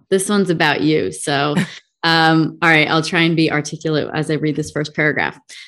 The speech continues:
Speaker 1: "You may not realize it, but your whole life has been a crash course. All of your most important memories have been part of a living syllabus. From the m-, first moment you gazed into your mother's eyes,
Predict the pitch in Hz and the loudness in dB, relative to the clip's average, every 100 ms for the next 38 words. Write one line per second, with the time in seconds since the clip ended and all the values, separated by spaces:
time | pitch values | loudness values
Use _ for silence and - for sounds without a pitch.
0 | - - 190 226 254 262 269 185 202 202 | -20 -6 4 6 8 6 4 6 8 8
1 | 165 143 147 160 156 - 127 175 - 233 | 6 4 2 0 0 0 0 0 -2 0
2 | 233 226 170 156 160 160 160 156 156 175 | 2 4 2 0 -2 -4 -2 -2 -2 0
3 | 147 147 - - - - - - _ _ | 0 0 -8 -10 -12 -12 -12 -14 _ _
4 | - _ 190 208 226 220 226 202 190 185 | -20 _ 4 6 6 4 2 4 4 2
5 | 185 - 233 233 247 190 170 160 151 147 | -2 -2 0 2 2 2 2 2 2 0
6 | 147 165 156 147 160 151 151 196 180 170 | -2 -4 -8 -2 2 2 0 2 2 2
7 | - 156 160 170 185 220 220 - - 170 | -2 0 2 4 4 4 0 -2 -2 -2
8 | 135 - - - - _ - - - - | -2 -6 -10 -16 -20 _ -20 -20 -12 2
9 | 202 190 190 185 - 240 269 - 226 214 | 4 6 6 4 2 2 2 4 2 4
10 | 214 190 185 156 180 180 180 185 180 175 | 2 4 2 4 4 6 4 0 -2 0
11 | 160 160 160 170 - 151 143 135 147 - | 0 2 0 -2 -2 0 2 0 -4 -6